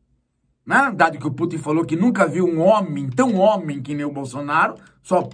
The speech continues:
na conta do que eu entendo do Putin, ele já foi buscar o Aristides.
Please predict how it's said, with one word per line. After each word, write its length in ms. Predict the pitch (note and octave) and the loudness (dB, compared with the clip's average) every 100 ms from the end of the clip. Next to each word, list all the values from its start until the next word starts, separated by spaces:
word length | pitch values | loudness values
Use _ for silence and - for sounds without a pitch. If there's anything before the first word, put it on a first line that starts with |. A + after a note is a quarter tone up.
| - | -12
na 220 | D#3 E3+ | 0 0
conta 420 | - B3+ C#4 - | 2 2 2 0
do 140 | D3 D#3 | -4 -2
que 80 | |
eu 80 | E3 | -2
entendo 380 | D3 B2 C#3 C3 | -2 -2 -4 -4
do 120 | F#3+ | -6
Putin, 560 | F3+ A3+ C#4+ D#3 B2 - - _ | -4 0 0 -2 -8 -10 -18 _
ele 180 | D3+ E3 | -8 0
já 160 | A3 | 0
foi 200 | G3+ G3+ | 0 -4
buscar 320 | G3 G3 G3 G3 | -4 -4 2 2
o 20 | |
Aristides. 580 | A#3 - C#3 A#2+ - | 2 -4 -6 -6 -8